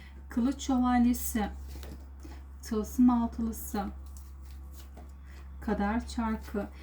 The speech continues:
Genel olarak şunu söylemek istiyorum ki on Kasım itibariyle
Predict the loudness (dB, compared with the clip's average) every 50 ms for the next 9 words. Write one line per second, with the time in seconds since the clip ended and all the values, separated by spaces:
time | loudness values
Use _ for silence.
0 | -16 -16 -16 -4 4 6 8 10 10 8 6 4 0 2 4 6 6 6 4 4
1 | 4 6 6 6 4 4 2 2 4 6 6 6 6 4 0 -6 -4 0 0 2
2 | 2 2 0 -4 -4 0 4 6 8 8 6 4 0 0 0 0 0 0 4 6
3 | 6 6 4 4 4 6 8 8 8 6 4 2 0 2 2 2 2 2 2 0
4 | 0 0 0 2 4 4 4 2